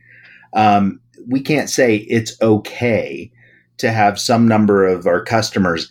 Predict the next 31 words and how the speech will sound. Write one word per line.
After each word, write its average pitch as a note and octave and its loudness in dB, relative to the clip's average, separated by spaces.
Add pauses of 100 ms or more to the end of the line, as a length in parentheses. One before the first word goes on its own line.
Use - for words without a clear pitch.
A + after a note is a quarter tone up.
out F2 -2
for G2 -2
a F2 2
long F#2 0
period F2 -2
of D#2+ -6
time. - -10 (520)
Uh, F#2 2 (760)
because, A2 -2
quite A#2+ -2
frankly, B2 0
you G2+ 0
know, F#2+ 0
our G#2+ 0
job A2+ 0 (120)
here G#2 0
in F2+ -4
my G#2+ 2
industry F2 -2
is E2+ -4
to - -12
keep A#2 -2
the G2+ 0
lights F#2+ 0
on F2 -2
and D#2 -6
the D#2+ -4
beer D#2+ -4
cold, F2+ -2
right? E2 -4 (480)
And G#2 -2